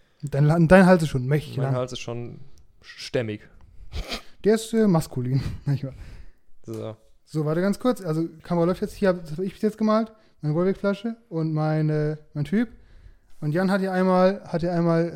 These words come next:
Speaker 1: seinen Wasserhahn und diesen wunderschönen Mann hier gezeichnet.
Speaker 2: Ja.
Speaker 1: Ähm, der Tisch, ich finde, der Tisch ist sehr lobenswert. Also der Tisch ist schon krass, muss ich sagen.
Speaker 2: Echt?
Speaker 1: Ja, ich
Speaker 2: Jetzt
Speaker 1: find schon.
Speaker 2: for real?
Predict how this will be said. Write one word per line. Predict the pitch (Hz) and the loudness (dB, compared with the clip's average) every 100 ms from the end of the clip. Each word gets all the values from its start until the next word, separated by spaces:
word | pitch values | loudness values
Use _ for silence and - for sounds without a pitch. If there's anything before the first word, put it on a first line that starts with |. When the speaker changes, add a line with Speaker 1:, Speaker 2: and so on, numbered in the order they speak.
| 165 | -2
Speaker 1:
seinen | 151 165 170 170 170 165 | 4 8 8 8 6 2
Wasserhahn | 170 180 170 190 190 - - - - | 0 2 2 0 -2 -10 -20 -18 -6
und | 151 151 | -4 -2
diesen | 165 170 180 170 | 0 0 -2 -2
wunderschönen | 175 165 170 160 | 0 0 0 0
Mann | 160 | 0
hier | 156 | 0
gezeichnet. | 139 - 139 156 170 - _ _ - - | -2 -2 -2 0 -2 -4 _ _ -18 -10
Speaker 2:
Ja. | 131 147 151 151 147 | -4 0 2 4 2
Speaker 1:
Ähm, | 147 151 160 - | 4 2 0 0
der | 147 | 6
Tisch, | 214 240 | 8 8
ich | 160 | 6
finde, | 247 214 | 2 0
der | - 165 | -2 0
Tisch | 160 214 | 6 6
ist | 165 | 6
sehr | 156 | 4
lobenswert. | 151 147 - 127 - | 4 4 2 -2 -4
Also | 147 | 0
der | 151 | 2
Tisch | 143 214 | 2 2
ist | |
schon | - 196 | 2 -2
krass, | 160 165 - _ - - | 0 -2 -4 _ -20 -2
muss | 180 | 0
ich | |
sagen. | 185 160 131 - | 4 4 2 -4
Speaker 2:
Echt? | 135 170 - - - - | -4 -4 -8 -18 -18 6
Speaker 1:
Ja, | 247 | 10
ich | 247 | 10
Speaker 2:
Jetzt | |
Speaker 1:
find | 214 - | 8 8
schon. | 165 | 8
Speaker 2:
for | |
real? | 139 | 6